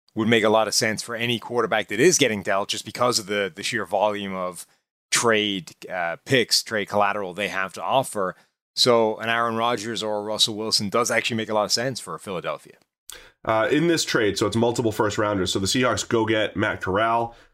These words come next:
Speaker 2: and they get Bernhard Raimann, the big offensive tackle from Central Michigan. And so strategically, if you're the Seahawks,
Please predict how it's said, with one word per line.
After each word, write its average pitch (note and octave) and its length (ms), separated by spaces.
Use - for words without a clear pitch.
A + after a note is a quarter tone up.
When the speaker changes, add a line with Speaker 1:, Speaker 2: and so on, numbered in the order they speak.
Speaker 2:
and G2+ 160
they G2+ 80
get G2 200
Bernhard A2 540
Raimann, G2 580
the F#2 60
big G2 280
offensive F#2+ 480
tackle G#2+ 580
from A2 240
Central G2+ 400
Michigan. F#2+ 640
And G2 360
so B2 140
strategically, B2+ 720
if G#2+ 120
you're C3+ 100
the A#2 80
Seahawks, G#2 720